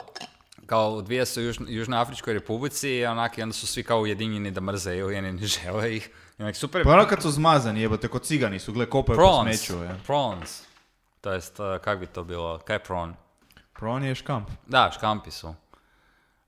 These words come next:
Speaker 1: I onda ovaj postane i onda kao skuži da nije to tako lagano i bla, bla, bla. Mislim, u tom trenutku kad, kad se pretvori ovaj,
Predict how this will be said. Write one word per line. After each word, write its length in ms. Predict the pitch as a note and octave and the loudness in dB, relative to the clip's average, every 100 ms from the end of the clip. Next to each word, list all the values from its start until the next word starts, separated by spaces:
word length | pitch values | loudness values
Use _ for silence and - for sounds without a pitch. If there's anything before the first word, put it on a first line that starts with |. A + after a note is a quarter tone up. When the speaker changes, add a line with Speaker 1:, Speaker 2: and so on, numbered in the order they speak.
| _ _ | _ _
Speaker 1:
I 160 | C#3 C3+ | 2 6
onda 240 | C#3+ C#3 | 8 8
ovaj 180 | C#3 C3 | 6 6
postane 720 | B2 B2+ - B2+ A#2+ A#2+ A2+ | 4 2 2 -2 0 2 2
i 40 | |
onda 200 | G#2+ G#2 | 0 -2
kao 220 | G2+ G#2 G2 | 0 0 0
skuži 360 | - G#2 F#2+ | -2 -6 -6
da 120 | F#2 | -6
nije 200 | F#2 F#2 | -6 -6
to 120 | E2 F2 | -8 -8
tako 280 | F#2 E2+ | -8 -8
lagano 440 | E2 E2 E2 D#2+ D#2+ | -6 -6 -8 -8 -10
i 160 | D#2 | -12
bla, 200 | C#2+ D#2 | -10 -10
bla, 180 | E2+ E2+ | -8 -8
bla. 360 | D#2 D#2 D#2 D2+ - - - - | -8 -6 -6 -6 -12 -20 -20 -12
Mislim, 220 | A#2 C3 | -6 -4
u 40 | |
tom 200 | C3 D#3+ | 0 0
trenutku 360 | D3+ C#3+ D3 C3+ | 0 -4 -4 -8
kad, 280 | - A2+ - | -2 -4 -2
kad 220 | G#2+ - | -8 -6
se 140 | G#2 | -10
pretvori 760 | F#2 G#2 - A#2 A#2 G#2 F#2+ F#2 | -6 -8 -2 0 2 0 -2 -2
ovaj, 460 | F#2 F2 E2 E2 | -2 -2 -4 -6